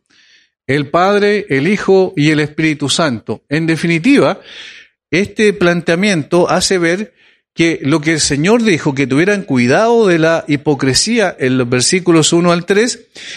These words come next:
luego dice la manera en que podemos luchar contra la hipocresía a través de honrar a Dios Trino.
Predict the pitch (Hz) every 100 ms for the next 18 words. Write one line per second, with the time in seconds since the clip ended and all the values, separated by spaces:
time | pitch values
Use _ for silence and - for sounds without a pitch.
0 | - 151 220 285 254 269 262 _ _ _
1 | _ 143 196 262 247 233 196 180 156 208
2 | 294 165 151 170 180 - 196 185 - -
3 | 151 190 233 214 165 147 214 254 240 220
4 | 208 175 170 156 143 139 - 262 254 -
5 | 135 131 131 185 208 175 147 127 120 170
6 | 202 185 135 131 143 131 160 160 160 165
7 | 117